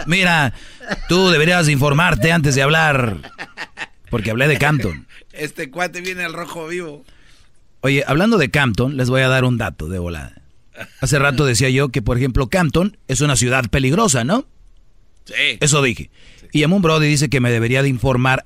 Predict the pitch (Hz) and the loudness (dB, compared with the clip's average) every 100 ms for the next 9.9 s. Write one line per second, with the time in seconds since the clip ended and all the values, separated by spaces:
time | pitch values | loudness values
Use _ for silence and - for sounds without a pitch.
0 | - 135 123 135 110 113 104 131 143 - | -2 0 0 0 0 -2 0 2 0 -2
1 | - - 123 156 156 98 - - 135 135 | -12 -4 0 2 0 -4 -14 -12 -4 0
2 | 143 156 139 143 143 - - - - - | 2 2 2 2 -2 -6 -20 -20 -20 -20
3 | - - - - - 131 131 113 127 123 | -20 -20 -20 -10 -4 0 0 0 0 0
4 | 120 143 175 - 123 120 196 190 151 160 | 0 2 0 -2 -2 0 2 0 -2 -2
5 | 196 208 160 151 135 156 175 - 127 123 | 0 -2 -2 -2 0 0 -2 -4 -4 -2
6 | 131 135 - 156 143 101 90 104 135 - | -2 -2 0 0 0 -2 -6 -8 -8 -10
7 | - - - - - 113 120 120 87 - | -20 -20 -20 -12 -4 0 0 0 -2 -8
8 | - - - - - - - - 226 196 | -18 -20 -20 -20 -20 -20 -8 0 2 4
9 | 160 131 107 95 175 202 196 202 | 2 2 -2 -2 2 4 4 4